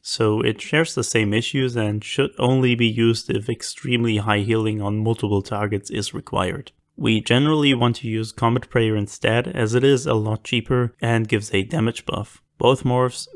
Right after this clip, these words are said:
can be used, but Ritual of Rebirth is stronger for the ability's core function of really high burst healing. Restoring Aura functions completely differently depending on the morph. Radiant Aura is a source of minor magicka steal, an important debuff for magicka-based groups.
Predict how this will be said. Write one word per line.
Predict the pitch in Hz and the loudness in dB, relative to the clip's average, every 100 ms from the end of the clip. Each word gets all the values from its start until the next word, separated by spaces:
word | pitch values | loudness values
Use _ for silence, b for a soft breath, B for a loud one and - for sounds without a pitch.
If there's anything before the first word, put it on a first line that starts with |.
| - | -12
can | - 120 | 0 2
be | 131 | 2
used, | 120 120 135 - | 2 2 0 0
but | 107 110 | 0 2
Ritual | 113 135 170 165 | 2 2 2 2
of | 123 | 2
Rebirth | 123 117 120 117 | 2 4 2 2
is | - 107 | -4 -4
stronger | - - 113 123 127 123 | -4 0 2 4 2 0
for | - - 110 | -4 -2 0
the | 107 107 | 0 0
ability's | 107 110 104 101 - | 0 0 -2 -6 -8
core | - 104 | -2 -2
function | - 127 135 131 120 | 2 0 2 0 0
of | 107 104 - | 0 -2 -4
really | 110 110 110 | -2 2 2
high | 101 98 | 2 0
burst | 92 104 104 - | 0 0 0 -2
healing. | - - 127 - _ _ _ _ _ _ - | -8 -8 -10 -16 _ _ _ _ _ _ -4
Restoring | 117 - 127 127 - | -2 4 4 4 2
Aura | 117 131 160 | 2 4 2
functions | - - 120 110 123 113 113 | -2 -2 -2 -2 -2 -2 -2
completely | - 113 110 - 117 123 135 127 | -4 -4 -4 -2 0 0 0 2
differently | 120 117 110 110 107 110 | 2 0 -2 -2 -2 -2
depending | 110 110 104 | 0 0 0
on | 101 | 0
the | 101 | -2
morph. | 101 101 101 - - _ _ | -2 -4 -6 -14 -20 _ _
Radiant | - 120 147 160 | 0 2 4 2
Aura | - 147 151 143 | 4 4 4 2
is | 117 | 0
a | - 110 | 0 0
source | 107 - 117 127 | -2 0 0 2
of | 127 - | -4 -2
minor | 113 107 | 0 0
magicka | 104 117 - - 147 | 0 -2 -4 -6 -8
steal, | - 151 156 180 | -4 -2 -2 -2
an | 120 113 | 0 0
important | 113 - 156 160 151 120 | 0 0 -2 -2 -6 -6
debuff | 127 123 127 | -4 0 -2
for | - - 117 104 | -4 -2 2 2
magicka-based | 107 113 - 127 113 98 95 | 2 0 -2 -4 0 -2 -4
groups. | - 131 185 - | -4 -4 -4 -10